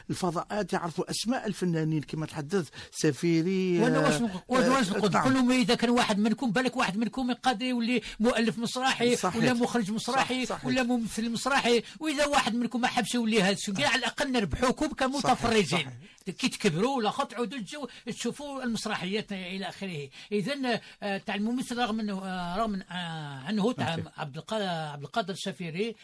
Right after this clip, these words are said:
Speaker 2: توزع فيها يحيى بن مبروك، عويوشه،
Speaker 1: يحيى
Speaker 2: عويوشة.
Speaker 1: عبد بن مبروك لابرنتي.
Speaker 2: لابرنتي، لابرنتي، آه، لابرنتي،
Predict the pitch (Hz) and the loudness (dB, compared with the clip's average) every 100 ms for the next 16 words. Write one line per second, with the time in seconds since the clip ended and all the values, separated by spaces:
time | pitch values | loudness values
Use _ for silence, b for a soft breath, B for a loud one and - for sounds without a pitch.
0 | B B 226 139 196 - 202 190 185 202 | B B -6 -4 -4 -2 0 0 -4 -2
1 | 214 202 190 156 190 196 - _ b b | -2 0 -2 0 0 -2 -8 _ b b
2 | - 202 269 - 190 208 _ _ B B | -2 2 4 4 2 0 _ _ B B
3 | 139 196 170 147 147 143 139 165 165 143 | -2 2 4 6 4 2 4 6 6 4
4 | 170 185 - 170 156 170 196 180 - - | 4 2 2 0 2 2 4 4 2 -2
5 | 214 226 277 - 185 - 196 220 214 - | -2 2 2 2 0 -4 -4 -2 -4 -4
6 | - 185 180 165 160 202 180 175 131 220 | -6 -6 -4 -4 -2 -4 -4 -6 0 0